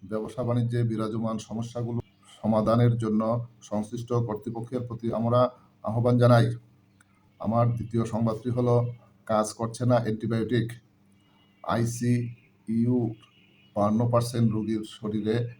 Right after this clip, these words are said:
কাজ করছে না অ্যান্টিবায়োটিক। ঢাকা মেডিকেল কলেজ হাসপাতালের আইসিইউতে থাকা এক রোগীর শরীরে বিশটি অ্যান্টিবায়োটিক ওষুধের একটিও কাজ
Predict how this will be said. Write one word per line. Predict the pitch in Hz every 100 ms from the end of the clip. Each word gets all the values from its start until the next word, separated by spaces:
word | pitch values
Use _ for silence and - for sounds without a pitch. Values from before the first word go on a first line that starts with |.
| _
কাজ | 107 107 107
করছে | - 110 - 120
না |
অ্যান্টিবায়োটিক। | 117 117 110 110 110 107 120 117 - _ _ -
ঢাকা | - 110 123
মেডিকেল | 113 110 117 117
কলেজ | 120 120 113
হাসপাতালের | 107 - 107 110 107 104
আইসিইউতে | - 117 120 120 120 120 120 120 - _ -
থাকা | 104 107 107
এক | - 110 110
রোগীর | 107 107 113 120 - _
শরীরে | - - 107 107 104
বিশটি | 104 107 - 117
অ্যান্টিবায়োটিক | 110 110 107 107 117 117
ওষুধের | - 117 120 117
একটিও | 110 - 120
কাজ | 110 107